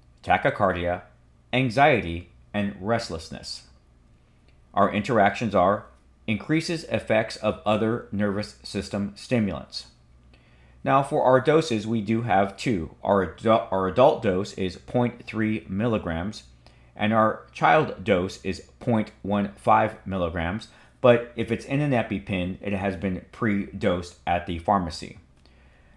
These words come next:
Now, administration concerns are medications will last approximately five minutes. Do not repeat dose in, unless you ensure that A L S, advanced life support, is en route to continue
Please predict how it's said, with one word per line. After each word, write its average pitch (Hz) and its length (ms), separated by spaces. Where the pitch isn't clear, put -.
Now, 127 260
administration 151 640
concerns 98 480
are 87 340
medications 123 640
will 101 200
last 101 300
approximately 101 540
five 101 320
minutes. - 440
Do 104 120
not 104 260
repeat 147 460
dose 104 460
in, 107 240
unless 117 480
you 104 100
ensure 104 380
that 98 200
A 110 140
L 117 220
S, 98 420
advanced 101 400
life 127 260
support, 95 480
is 120 220
en 139 160
route 101 340
to 101 320
continue 85 540